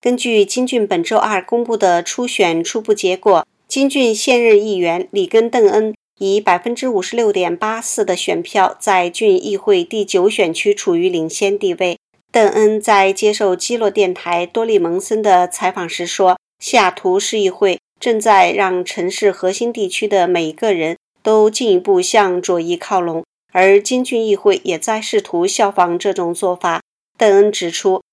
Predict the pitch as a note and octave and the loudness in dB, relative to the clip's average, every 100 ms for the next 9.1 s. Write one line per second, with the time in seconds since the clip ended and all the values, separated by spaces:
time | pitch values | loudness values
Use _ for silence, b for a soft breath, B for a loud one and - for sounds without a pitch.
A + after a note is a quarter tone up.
0 | _ - D4 G#3+ - F3+ G3 - A3+ G#3 | _ -2 0 0 -4 -4 -2 -2 0 -2
1 | - G#3 F3+ - F#3+ F#3 F#3+ - G#3 F#3 | 2 0 0 -2 2 2 2 0 0 2
2 | G#3 F3+ - _ _ - G4+ C4+ G4+ - | 4 2 0 _ _ 0 0 4 2 2
3 | F#3 E3+ G3+ F#3 - G3 F#3+ F3+ F3+ E3 | 0 -2 -2 -2 -2 0 0 -2 -2 -2
4 | F#3 - _ _ A#3+ G#3+ F3+ - F#3 F#3 | -2 -4 _ _ -4 -2 -2 -2 -4 -2
5 | - G#3 - F3+ E3+ - E3+ F3+ - F#3+ | 0 -2 0 -2 -2 -2 -2 -2 -4 -4
6 | E3 - F#3+ - _ _ G3+ F#3 F#3 A3 | -4 -2 -2 -2 _ _ 2 2 4 4
7 | G#3 C#4 C4 A3 F#3 F#3+ F3 F3+ A3 A3 | 4 2 -2 -2 0 -2 -2 -4 -4 -2
8 | A3+ F#3+ - _ - B3 A#3+ A#3 A3+ G#3 | 0 -2 -6 _ -4 -2 -2 -2 -2 -2